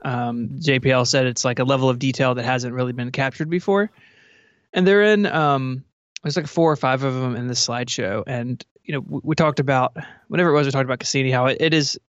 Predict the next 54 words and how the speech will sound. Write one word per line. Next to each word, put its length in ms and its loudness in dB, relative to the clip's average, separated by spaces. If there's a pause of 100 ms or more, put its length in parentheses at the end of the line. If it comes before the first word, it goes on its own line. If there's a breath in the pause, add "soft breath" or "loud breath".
(120)
at 140 -4
the 160 -2
end 200 0
of 120 -2
its 280 -4
mission 380 0
now. 220 0
And 80 -4
so 60 -6
they're 140 0
doing 320 2
some 180 0
things 600 0 (460 soft breath)
that 420 0 (480)
are 520 4
<laughs> 160 2
a 80 2
little 180 2
bit 160 2
risky, 320 -2
the 120 0
ring 360 -2
grazing 640 0
orbits. 540 -2 (440 soft breath)
Um, 240 -8
they're 100 -4
getting 220 0
closer 460 0
than 180 2
they, 320 2
they 100 0
have 220 0
before. 540 2 (1000 soft breath)
I 80 -2
think 240 0
the, 360 2
the 120 -2
scale 260 2
in 60 2
these 120 2
images, 400 0
it 120 -4
can 120 -4
resolve 340 2
details 440 0
as 80 -6
small 300 0
as, 80 -2
like, 140 -6
five 300 0
hundred 300 -6
fifty 380 -4
meters 360 0
across. 580 0